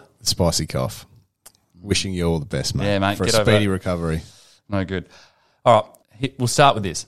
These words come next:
Speaker 2: How often do you get invited to parties now with your, your children? Now, whether that's a kid's party.
Speaker 1: Yeah, we went to one on Sunday.
Speaker 2: Okay. What's the start time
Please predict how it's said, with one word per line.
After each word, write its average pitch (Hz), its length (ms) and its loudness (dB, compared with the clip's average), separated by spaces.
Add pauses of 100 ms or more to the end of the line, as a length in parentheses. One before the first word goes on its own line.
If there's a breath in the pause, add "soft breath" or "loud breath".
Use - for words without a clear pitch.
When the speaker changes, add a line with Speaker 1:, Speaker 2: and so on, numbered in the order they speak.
(100)
Speaker 2:
How 147 280 4
often 147 260 4
do 117 120 0
you 110 180 2
get 98 300 0 (460)
invited 101 380 4
to 90 60 -4
parties 90 380 2
now 92 160 2
with 85 120 -6
your, 80 100 -10 (140)
your 98 100 -4
children? 90 360 -4 (100)
Now, 113 180 4
whether 110 180 4
that's 101 240 2
a 101 40 -8
kid's 110 220 -4
party. 95 340 4
Speaker 1:
Yeah, 127 140 4
we 151 120 2
went 147 160 0
to - 60 -4
one 139 100 2
on 131 120 4
Sunday. 139 380 -2 (240)
Speaker 2:
Okay. 104 240 0 (760)
What's 131 260 4
the 117 380 8
start 107 320 2
time 98 220 2